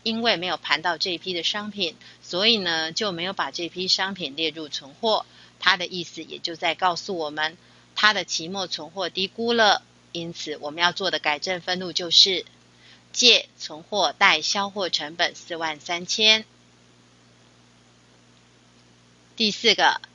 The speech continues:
他说乙公司X八年十二月三十一号赊购商品一批，成本两万八千，条件是起运点交货，商品已经在运送途中了。进货发票还没有收到，所以他也没有入账。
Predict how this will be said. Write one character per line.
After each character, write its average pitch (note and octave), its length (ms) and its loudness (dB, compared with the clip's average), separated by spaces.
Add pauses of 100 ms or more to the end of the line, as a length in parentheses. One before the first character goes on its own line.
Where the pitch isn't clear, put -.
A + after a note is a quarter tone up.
(240)
他 C#4 140 2
说 D4 240 4
乙 D#3 220 -4
公 F#3+ 260 -6
司 - 140 -2
X - 340 0
八 C4 160 6
年 F3 240 -2
十 - 140 0
二 E3+ 100 2
月 E3 220 0
三 G#3+ 260 0
十 - 160 2
一 D#3+ 80 -4
号 F3 220 4
赊 F#3 260 0
购 G3 180 -2
商 F#3+ 240 -2
品 D#3 200 -12
一 F3 80 -12
批， A3 320 2 (320)
成 G#3 260 -2
本 F3+ 220 6
两 E3+ 180 4
万 E3 180 0
八 F3+ 240 0
千， A3+ 380 4 (420)
条 F3+ 160 4
件 A3 220 6
是 F#3+ 200 -2
起 - 240 -2
运 F#3 220 -4
点 D3+ 200 -4
交 F#3+ 220 2
货， - 280 -2 (180)
商 A#3+ 300 4
品 G3 240 0
已 D#3 100 -12
经 E3+ 220 -10
在 E3+ 160 2
运 E3+ 200 -8
送 E3 220 -8
途 D#3 220 -12
中 G#3+ 220 -2
了。 G3+ 220 8 (380)
进 D#4 220 2
货 C4+ 200 2
发 A#3 200 6
票 A#3 180 2
还 E3 160 0
没 F#3+ 100 -6
有 G3 120 -2
收 G3 240 -4
到， F#3+ 180 6
所 F3 220 -4
以 D3+ 40 0
他 E3+ 180 -2
也 C#3+ 40 0
没 C#3+ 80 -8
有 D3+ 140 -8
入 E3 160 -8
账。 F3 320 2